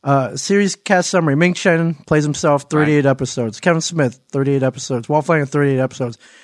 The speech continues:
Speaker 1: Brian Johnson, thirty-seven episodes.
Speaker 2: Right.
Speaker 1: Mike Zapsik, thirty-seven episodes. You've been in every episode, right? Correct?
Speaker 2: Uh,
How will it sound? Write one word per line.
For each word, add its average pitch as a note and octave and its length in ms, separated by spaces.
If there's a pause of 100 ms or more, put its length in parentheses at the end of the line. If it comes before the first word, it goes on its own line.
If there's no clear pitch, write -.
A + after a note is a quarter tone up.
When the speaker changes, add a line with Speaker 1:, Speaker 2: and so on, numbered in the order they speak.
(220)
Speaker 1:
Brian G#3+ 180
Johnson, A3 340
thirty-seven F3+ 680
episodes. C3 640
Speaker 2:
Right. B2 220 (120)
Speaker 1:
Mike F3 160
Zapsik, G3 340
thirty-seven D3 640
episodes. C3 540 (420)
You've G3+ 180
been C4 180
in A#3+ 140
every A#3+ 180
episode, E3+ 580 (260)
right? E3 500
Correct? F#3+ 420
Speaker 2:
Uh, A2+ 220